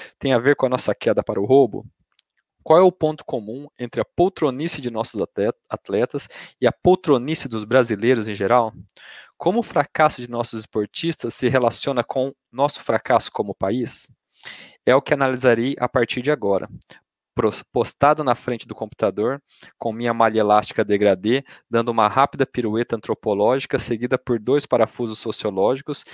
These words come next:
e meia dúzia de cambalhotas etnológicas,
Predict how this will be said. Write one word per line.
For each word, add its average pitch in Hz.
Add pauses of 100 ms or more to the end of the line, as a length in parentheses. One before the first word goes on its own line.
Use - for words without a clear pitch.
(220)
e 117
meia 135
dúzia 131
de 120
cambalhotas 117
etnológicas, 104